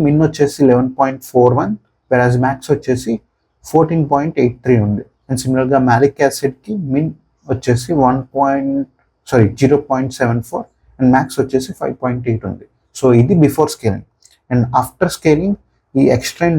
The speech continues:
నార్మలైజ్డ్లో కనుక చూస్తే మనకి min వచ్చేసి జీరో and max వచ్చేసి వన్ ఉంది. And సిమిలర్గా malic యాసిడ్ కూడా min వచ్చేసి జీరో, max వచ్చేసి వన్ ఉందన్నమాట. ఇది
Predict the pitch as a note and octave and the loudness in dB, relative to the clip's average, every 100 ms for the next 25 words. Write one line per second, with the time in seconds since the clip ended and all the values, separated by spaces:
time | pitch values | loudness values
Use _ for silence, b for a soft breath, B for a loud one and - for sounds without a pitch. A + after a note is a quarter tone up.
0 | C3 C3+ D3 D#3 D#3 D#3+ C#3+ B2+ B2 B2 | 2 2 2 0 0 0 0 -2 -6 -6
1 | A2+ - F3 G#3 _ _ _ - B2 B2 | -6 -6 -8 -8 _ _ _ -2 0 2
2 | B2 C#3+ F3+ - C#3 - B2 B2+ B2+ F#3+ | 4 4 4 2 0 0 -4 -2 -2 -2
3 | - _ _ C3 B2+ C#3 D#3+ - C#3+ - | -8 _ _ -4 0 2 0 0 -2 0
4 | B2 G#3 D#3+ D3 B2 G2+ - _ _ _ | -4 0 0 0 0 -2 -6 _ _ _
5 | C3 A#2+ C3 C3 C3 A#2+ C3 B2 B2 B2 | -6 -4 0 0 2 0 0 2 0 -4
6 | - _ _ - A#2+ D3 E3 D#3 D#3 C#3 | -12 _ _ 0 2 2 2 0 0 -4
7 | - - F#3+ C#3+ C#3+ D3 C3+ A2+ - B2 | -4 -4 0 0 0 -2 -4 -6 -4 -2
8 | G#3+ - _ C3 C3 - A#2+ B2+ B2+ D3+ | -2 -8 _ -8 -8 -4 -4 -4 -4 0
9 | A#2+ A#2 G#2 G2+ F#2+ G2 - - _ _ | 2 2 0 -2 -6 -12 -14 -20 _ _
10 | _ _ - C3+ | _ _ -2 2